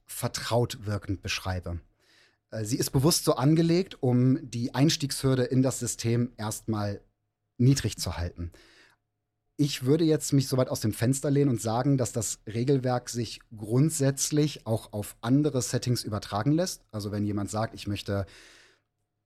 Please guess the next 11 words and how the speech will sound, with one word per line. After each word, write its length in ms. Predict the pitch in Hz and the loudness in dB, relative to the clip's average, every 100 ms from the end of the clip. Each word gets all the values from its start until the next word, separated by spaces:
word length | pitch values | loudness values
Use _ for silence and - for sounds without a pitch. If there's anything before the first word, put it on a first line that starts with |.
| _ _ _ _ | _ _ _ _
Aventurien 960 | 107 104 104 - 123 131 110 107 104 104 | -4 -2 0 2 4 6 6 6 4 2
oder 220 | 110 104 | -2 -4
die 80 | 101 | -4
Vergessenen 500 | 107 110 - 117 107 | -4 -4 0 0 2
Reiche 300 | 98 117 139 | 2 2 0
spielen, 560 | - 135 131 131 131 | 0 2 4 4 2
ist 180 | - - | -2 -6
das 240 | 107 - 117 | -6 -4 -2
meines 300 | 113 131 117 | 2 2 0
Erachtens 420 | 110 - 135 - | -4 -4 -4 0
nach, 300 | 113 110 | 0 0